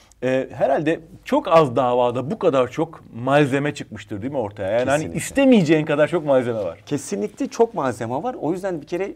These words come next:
Speaker 2: e, çok fazla bir talep olacak bu duruşma. On ikisindeki Cuma günkü duruşmaya. Muhtemelen, e, kırk birinci Ağır Ceza Mahkemesi'nin duruşma salonu bunu karşılamayacak. Başka bir büyük salonu alacaklardır. Ki hani medya,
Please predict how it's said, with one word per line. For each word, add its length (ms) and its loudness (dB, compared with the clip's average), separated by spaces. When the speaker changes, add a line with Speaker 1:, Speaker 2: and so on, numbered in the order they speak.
Speaker 2:
e, 120 -10
çok 280 -12
fazla 240 -8
bir 80 -16
talep 260 -6
olacak 400 -10
bu 100 -12
duruşma. 340 -14
On 140 -8
ikisindeki 720 -16
Cuma 260 -12
günkü 300 -18
duruşmaya. 380 -14
Muhtemelen, 580 -12
e, 240 -6
kırk 240 -12
birinci 280 -8
Ağır 100 -8
Ceza 240 -10
Mahkemesi'nin 520 -12
duruşma 280 -12
salonu 360 -12
bunu 200 -10
karşılamayacak. 880 -16
Başka 280 -12
bir 120 -12
büyük 180 -12
salonu 380 -12
alacaklardır. 800 -18
Ki 340 -4
hani 340 -10
medya, 680 -6